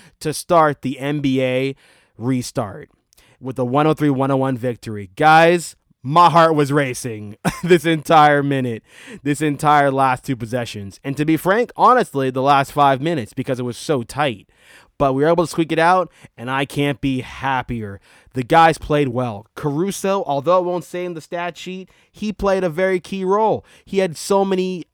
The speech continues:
active possessions where his hands are up. He's swiping at balls. He's crafty, a huge defender for the squad, and he put it in for them, guys. So, huge win for the Lakers. Looking at the Clippers side of things, the Clippers also, I mean, of course, it was a tough game. They played well.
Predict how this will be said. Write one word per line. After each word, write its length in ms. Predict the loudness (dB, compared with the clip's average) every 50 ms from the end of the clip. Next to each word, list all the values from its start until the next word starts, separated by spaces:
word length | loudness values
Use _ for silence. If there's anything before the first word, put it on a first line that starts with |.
| _ -6 0
active 480 | 2 2 2 0 _ -4 -4 -4 -4
possessions 500 | -4 -8 -2 -2 -2 -2 -2 -6 -8 -6
where 120 | -4 -4 -4
his 100 | -4 -6
hands 480 | -8 -8 -6 -4 -4 -2 -4 -4 -4
are 160 | -4 -2 0 0
up. 180 | 0 0 -2
He's 140 | -6 -8 -8
swiping 640 | -8 -12 -12 -2 0 2 2 2 0 -2 -6 -4 -4
at 160 | -4 -6 -6
balls. 320 | -4 -2 -2 0 -2 -4 -6
He's 140 | -12 -16 -16
crafty, 680 | -18 -10 -6 -4 -2 0 0 -2 -2 -6 -10 -14 -14 _ _ -20 -20 -16 -10
a 60 | -10
huge 420 | -10 -10 -10 -10 -8 -6 -6 -8 -6
defender 420 | -6 -8 -4 -4 -4 -4 -4 -4
for 120 | -6 -8 -12
the 60 | -12
squad, 460 | -12 -8 -6 -4 -4 -4 -6 -8 -12 _ _ _ -20 _ -8
and 100 | -6 -6
he 80 | -6
put 260 | -8 -8 -8 -4 -2
it 120 | -2 -2 0
in 180 | -2 -2 -2
for 160 | -4 -8 -10 -12
them, 260 | -10 -12 -14 -16 -18
guys. 460 | -16 -14 -12 -12 -12 -14 -14 -18 -20 _ _ _ _ _ _ _ _ _ _ _
So, 380 | -4 -2 0 0 -2 -2 -6 _ _
huge 320 | _ -8 -4 -2 -2 0
win 120 | 0 -2 -2
for 80 | -2
the 60 | 0 0
Lakers. 540 | 2 2 2 0 -2 -2 -2 -4 -6 -12 _ _ _ _ -8
Looking 200 | -6 -6 -4 -4
at 60 | -4
the 80 | -8 -8
Clippers 400 | _ -6 -6 -6 -4 -6 -8 -6
side 220 | -4 -4 -4 -2
of 100 | -4 -4
things, 400 | -6 -6 -6 -6 -6 -8 -10 -14 _ _ _ _ _
the 80 | -18 -16
Clippers 400 | _ -6 -6 -6 -4 -6 -8 -8 _
also, 580 | -6 -4 -2 -2 -2 -2 -4 -4 -4 -4 -4 -6
I 80 | -6 -6
mean, 200 | -6 -4 -4 -4
of 100 | -6 -4
course, 260 | -2 0 0 0 -2
it 60 | -4
was 80 | -8 -10
a 60 | -6
tough 260 | -4 -2 -2 -2 -2
game. 280 | -4 -6 -4 -6 -2 -2
They 100 | -2 -2
played 240 | 0 0 -2 0
well. 340 | 0 -2 -2 -2 -4 -6 -8